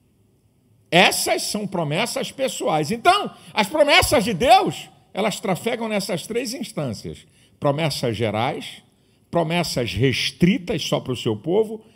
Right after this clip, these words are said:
e promessas pessoais. Agora vamos ao que interessa. Hã? O que eu tenho que fazer para que as promessas de Deus se manifestem na nossa vida?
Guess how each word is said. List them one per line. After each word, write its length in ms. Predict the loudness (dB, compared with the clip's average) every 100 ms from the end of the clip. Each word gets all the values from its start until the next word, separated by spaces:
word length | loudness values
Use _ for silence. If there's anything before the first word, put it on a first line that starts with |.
| _
e 60 | -8
promessas 640 | -6 -6 -6 -8 -10 -12
pessoais. 720 | -10 -10 -8 -8 -8 -10 -20 _ _ _ _ _
Agora 300 | -6 -4 -2
vamos 280 | -4 -4 -2
ao 140 | -4
que 100 | -4
interessa. 640 | -10 -8 -6 -6 -8 -12 -16 -16 _ _ _ _ _ _ _ _ _ -6
Hã? 280 | -4 -4 -6 -16 _ _ _ _ _ _
O 80 | -2
que 140 | 2 4
eu 120 | 6
tenho 280 | 4 4 2
que 140 | 0
fazer 560 | 4 2 4 6 6 6
para 240 | 0 -2
que 120 | 0
as 140 | -4 -2
promessas 640 | -6 -4 -6 -6 -6 -6
de 100 | -6
Deus 320 | -4 -4 -4
se 120 | -6
manifestem 880 | -8 -8 -8 -6 -6 -8 -12 -10 -10 -12 _ _ _ _ _ _ _ _ _ -10
na 140 | -6
nossa 360 | -4 -6 -6 -10
vida? 440 | -8 -10 -12 -18